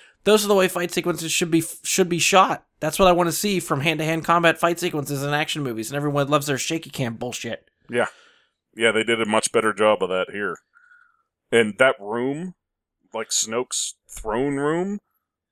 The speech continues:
Speaker 1: Yes.
Speaker 2: Like, the ambiance that creates around him in, it, it's just crazy.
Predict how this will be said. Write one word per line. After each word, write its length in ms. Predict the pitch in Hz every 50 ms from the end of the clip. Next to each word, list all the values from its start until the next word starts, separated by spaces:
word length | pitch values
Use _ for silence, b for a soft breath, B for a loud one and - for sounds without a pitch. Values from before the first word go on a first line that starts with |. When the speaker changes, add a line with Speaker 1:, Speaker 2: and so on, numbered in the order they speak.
| _ _ _ _
Speaker 1:
Yes. 560 | - 131 143 160 143 113 - - - - - _ _ _ _ _ -
Speaker 2:
Like, 220 | 120 120 117 - _ _ _ _ _ _ _
the 140 | 110 113 110
ambiance 580 | 123 135 156 156 147 135 135 123 117 110 -
that 180 | - 113 104 -
creates 760 | - 117 107 101 101 101 95 92 - - - - - - - _ _ -
around 420 | 117 107 110 110 107 107 104 98 -
him 440 | - 139 - 127 107 95 95 95 - _ _ _ _ _ _ _ _ _ _ -
in, 460 | 123 110 104 104 101 98 95 92 90 _ _ _ _ _ _ _ _ _ _ _ _ _ _ _ _ _ _ _ _ -
it, 100 | 113 117 -
it's 220 | - 107 - - -
just 220 | 107 - - _
crazy. 500 | - - - 135 147 123 92 90 78 78